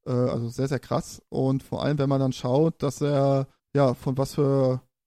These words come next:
Verletzungen er dann auch zurückkam, ne? Also hat er im Endeffekt so knapp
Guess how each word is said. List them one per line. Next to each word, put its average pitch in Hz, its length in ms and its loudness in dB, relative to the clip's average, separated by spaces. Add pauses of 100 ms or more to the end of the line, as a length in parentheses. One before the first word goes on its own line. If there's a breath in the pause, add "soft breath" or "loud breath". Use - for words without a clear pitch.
(180)
Verletzungen 135 440 -2
er 123 120 0
dann 123 160 -2
auch 123 140 -4
zurückkam, 120 540 -4
ne? 131 140 0
Also 131 160 -2
hat 151 180 0
er 156 80 2
im 143 80 -4
Endeffekt 156 320 -4
so - 160 -8 (220)
knapp - 520 -6